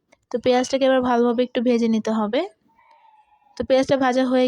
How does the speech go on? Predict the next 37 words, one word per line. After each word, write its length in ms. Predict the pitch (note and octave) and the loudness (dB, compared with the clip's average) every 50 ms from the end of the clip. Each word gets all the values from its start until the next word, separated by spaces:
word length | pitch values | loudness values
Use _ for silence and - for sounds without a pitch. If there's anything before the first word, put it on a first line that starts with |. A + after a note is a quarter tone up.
| B3 | 2
গেলে 120 | B3 B3 C4 B3+ | 2 2 2 2
এবার 120 | B3+ B3 A#3+ A#3 | 2 2 0 0
আমি 100 | A#3 A#3 A3+ | 0 0 0
এর 40 | A3+ | 0
মধ্যে 160 | A3+ A3+ A#3 A3 | 0 0 0 0
দিয়ে 120 | A3+ A3+ A3 | 0 -2 -2
দিচ্ছি 180 | A3 - - B3+ B3 - | -4 -4 -6 -6 -4 -2
স্বাদ 160 | B3 G#3+ G#3+ A3+ | -2 -2 0 -2
মতো 140 | A#3 A3+ B3 A#3 A3+ G#3+ | -2 -2 0 0 0 0
লবণ। 280 | G3+ G3+ G#3 B3 D4+ F#4 G#4+ - _ _ _ _ _ _ _ _ - - _ - A#3+ | 0 0 -2 -2 -4 -4 -6 -10 _ _ _ _ _ _ _ _ -20 -20 _ -2 0
এবার 140 | B3 B3+ B3+ B3+ | 2 2 2 2
আমি 100 | B3+ C4 B3+ | 2 2 2
এর 60 | B3+ B3 | 2 0
মধ্যে 160 | B3+ B3 - C4 C4 | 0 -2 -2 -2 -4
অল্প 120 | B3 A3 B3 B3 | -2 -2 -2 -4
একটু 120 | - - B3+ - | -4 -6 -6 -4
পানি 160 | B3 A#3 A3+ A3+ G#3+ | -2 -2 -2 -2 -2
দিয়ে 120 | A3+ A3 G#3+ G#3+ | -2 -4 -2 -4
দিলাম। 220 | G#3 G#3+ B3+ E4+ G#4 G#4+ _ _ _ _ _ _ _ _ _ _ _ _ _ _ _ _ _ _ _ _ _ _ C4 _ | -4 -4 -4 -4 -4 -10 _ _ _ _ _ _ _ _ _ _ _ _ _ _ _ _ _ _ _ _ _ _ -20 _
তো 60 | - A#3 A3+ G3+ A3 | -4 -2 0 0 0
এবার 140 | A#3 B3 B3 B3 B3 | 0 2 2 2 2
এর 80 | B3 B3 | 2 0
মধ্যে 180 | B3 A#3 A3+ - B3+ A#3+ | -2 -4 -4 -4 -2 0
আমি 120 | A#3+ A#3 A3+ | 0 0 0
দিয়ে 120 | A3+ A#3 G#3+ | 0 -2 -4
দিচ্ছি 180 | A3+ A3+ - - A#3+ A3 | -4 -8 -8 -6 -6 -6
এক 40 | A3 - | -6 -6
চা 60 | A3 - | -8 -6
চামচ 220 | A#3 A#3 A#3+ A3+ - - | -4 -4 -4 -4 -4 -6
পরিমাণ 280 | B3 A#3 A#3 A#3 A#3 A#3+ A3+ | -4 -2 -2 -2 -2 -2 -2
হলুদের 360 | A#3 A3+ A3 A3 G#3+ A#3+ A#3 A#3 - | -2 0 0 0 -2 -2 -4 -4 -4
গুঁড়া 220 | - A#3+ B3+ D4 F#4 G4 - _ _ _ _ _ _ _ _ _ _ _ _ _ _ - | -2 -2 0 -2 -2 -4 -10 _ _ _ _ _ _ _ _ _ _ _ _ _ _ -6
আর 120 | G#3+ A3 A3 | -4 -4 -2
দিয়ে 140 | A3 A3+ A3+ A3+ | -2 -2 -2 -2
দিচ্ছি 200 | A#3 - - - B3+ A#3 | -4 -6 -4 -4 -2 -2
মরিচের 360 | A3+ G#3+ G#3+ G#3 - A3 G#3+ G#3+ G#3 | 0 -2 -2 -2 -2 -2 -2 -2 -2
গুঁড়া। 200 | G3 G3 A3+ D4 | -2 -2 -2 -4